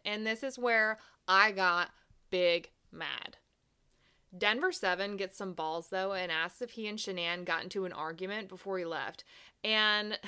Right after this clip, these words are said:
<laughs> this idiot literally doesn't say no. He said that it wasn't an argument, but that it was an emotional conversation and that he would leave it at that. And then he changed the subject as fast as he possibly could,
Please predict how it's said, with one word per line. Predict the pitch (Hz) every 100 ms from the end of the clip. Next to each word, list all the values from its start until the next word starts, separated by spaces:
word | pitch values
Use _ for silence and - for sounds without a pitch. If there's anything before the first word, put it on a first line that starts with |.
| -
<laughs> | -
this | - 196 285 -
idiot | 208 233 220
literally | 170 170 170 180 196 190
doesn't | 160 151 165 -
say | - 147 143
no. | 143 120 - - 180 _ _ - - -
He | 254
said | 247 233 240
that | 285
it | 202
wasn't | 180 185 202
an | 180 - 185
argument, | 202 190 175 170 160 - _ - _ -
but | 185 180 175
that | 196 190
it | 208
was | 214
an | 226
emotional | 196 185 196 233 233 226
conversation | 220 196 180 180 180 175 180 165 160 -
and | 196
that | 185 185
he | - 285
would | 214
leave | 196 180
it |
at | 160 151
that. | 156 147 - -
And | 214
then | 240
he | 240
changed | 226 214 214
the | 202
subject | 190 175 175 170 -
as | 170
fast | - - 247 247
as | 165
he | 165
possibly | 156 151 - 143
could, | 151 151 147